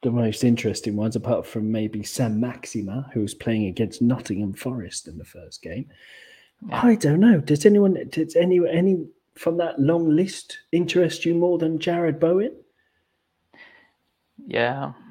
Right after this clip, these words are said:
Speaker 2: I like Kulusevski is great, I think, um, and they have pretty good fixtures also. Yeah,
Speaker 1: Southampton,
Speaker 2: Spurs, uh,
Speaker 1: Chelsea and Wolves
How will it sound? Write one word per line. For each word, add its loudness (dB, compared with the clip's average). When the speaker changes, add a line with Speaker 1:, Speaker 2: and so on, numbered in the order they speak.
Speaker 2:
I -18
like -10
Kulusevski -4
is -10
great, -6
I -12
think, -16
um, -14
and -6
they 4
have -2
pretty -6
good -4
fixtures -6
also. -6
Yeah, -8
Speaker 1:
Southampton, 2
Speaker 2:
Spurs, -4
uh, -2
Speaker 1:
Chelsea 2
and 0
Wolves -4